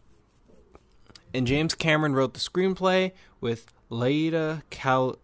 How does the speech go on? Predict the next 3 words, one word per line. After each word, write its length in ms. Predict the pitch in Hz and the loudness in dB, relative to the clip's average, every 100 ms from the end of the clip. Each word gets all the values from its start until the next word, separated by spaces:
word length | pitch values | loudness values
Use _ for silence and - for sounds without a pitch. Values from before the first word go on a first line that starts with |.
| _ | _
Kalogridis? 1700 | - 131 117 113 120 123 123 110 - 107 113 135 170 185 - - - - _ _ | -10 -4 -2 -2 -2 -2 -4 -8 -14 -12 -8 -6 -6 -10 -10 -14 -14 -20 _ _
Kalogridis? 840 | - 117 110 104 120 147 165 - - - _ - - - - - _ _ _ - - - - - - 196 | -8 -6 -6 -4 -4 -4 -8 -14 -16 -20 _ -20 -20 -20 -20 -20 _ _ _ -16 -16 -20 -20 -20 -4 4
Anyway, 500 | 226 160 110 107 | 4 4 0 -2